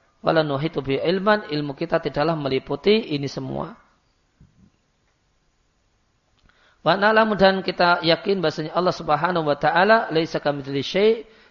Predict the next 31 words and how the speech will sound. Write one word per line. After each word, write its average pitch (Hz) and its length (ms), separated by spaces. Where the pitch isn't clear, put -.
tidak 160 320
ada 165 80
satupun 143 400
makhluk 160 320
yang 143 80
serupa 156 320
dengannya. 139 640
Kewajiban 151 400
kita 139 240
pasrah 170 720
dan 156 160
mengatakan 143 480
sami'na 147 320
wa 135 160
ata'na, 196 640
kami 151 240
mengikuti, 143 640
kami 139 240
taat, 147 560
inilah 139 400
tugas - 480
kita. 135 320
Maka 139 320
jawab, 143 400
inti 160 240
jawabannya, 180 720
ini 160 160
adalah 160 320
pertanyaan 151 560
tentang 185 320
kaifiyah. 143 800